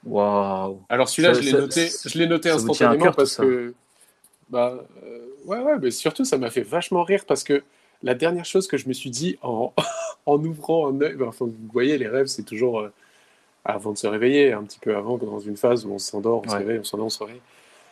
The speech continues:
Speaker 2: Et la dernière chose que je me suis <laughs> dit, c'est, « Ah, mais peut-être que je vais pouvoir jouer à, à Cyberpunk dessus. » <laughs>
Speaker 1: Ah.
Speaker 2: Utiliser pour ça. Ou je vais pouvoir
Speaker 1: Waouh, c'est
Speaker 2: faire,
Speaker 1: un
Speaker 2: euh,
Speaker 1: rêve ancré dans l'actualité.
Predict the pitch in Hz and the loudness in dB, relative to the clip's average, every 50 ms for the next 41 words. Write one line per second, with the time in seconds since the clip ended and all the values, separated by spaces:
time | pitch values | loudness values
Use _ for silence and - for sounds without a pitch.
0 | _ _ - 123 120 110 113 113 156 175 180 180 175 170 - - 180 180 - - | _ _ -2 0 0 0 0 2 4 6 6 6 4 4 4 4 4 4 4 2
1 | 139 - - 135 127 - - 127 123 127 156 - - - - - - 320 311 - | 2 2 2 -2 -2 -2 -4 -4 -2 -2 -2 -2 -4 -10 0 6 6 6 6 4
2 | - - - - - - - - 247 - - - - - - - - - - - | 0 -10 -8 -6 0 2 4 4 4 2 -4 -20 -20 -20 -20 -20 -20 -20 -20 -20
3 | - - - 208 202 175 131 - - 208 220 220 - - 160 135 135 139 131 - | -6 0 2 4 4 4 2 2 0 0 0 0 0 0 0 0 -2 -6 -6 -2
4 | 135 135 135 135 135 135 131 151 160 165 175 175 170 151 127 120 120 123 - - | 2 4 4 4 4 0 -2 0 2 2 4 4 4 4 2 2 -2 -4 -6 -6
5 | 147 - - 160 160 156 160 202 - - - 202 202 165 - 156 165 180 180 - | -6 -4 -2 -2 0 0 -2 -4 -2 -2 -2 0 0 -2 -2 0 2 2 2 2
6 | - - - - - - - - - - 554 554 539 508 440 415 - - - - | -2 -4 -12 -20 -20 -18 -18 -16 -14 -14 -12 -12 2 6 6 6 6 6 0 0
7 | - 120 117 107 - - 320 - 262 262 233 240 220 226 - 285 330 - - - | 2 2 2 0 -2 -6 -8 -8 -8 -8 -8 -8 -8 -6 -6 -6 -6 -6 -6 -8
8 | 359 - - _ _ _ _ _ _ _ _ _ _ _ _ _ _ _ _ - | -8 -8 -8 _ _ _ _ _ _ _ _ _ _ _ _ _ _ _ _ -12
9 | 226 233 277 330 349 330 320 311 302 294 277 262 220 - - 160 165 156 143 151 | -10 -8 -8 -10 -12 -14 -16 -18 -16 -14 -12 -10 -10 -10 -8 -8 -6 -2 -2 -2
10 | 143 - - - 147 139 104 - - - 107 110 113 110 107 135 147 127 123 120 | -2 -2 0 0 0 0 0 -2 0 0 0 2 2 2 2 2 2 2 2 -2
11 | 110 - - 135 120 110 107 95 - - 110 104 107 117 - 120 107 | -2 0 0 2 2 2 2 2 0 -2 -4 -4 -6 -6 -12 -14 -16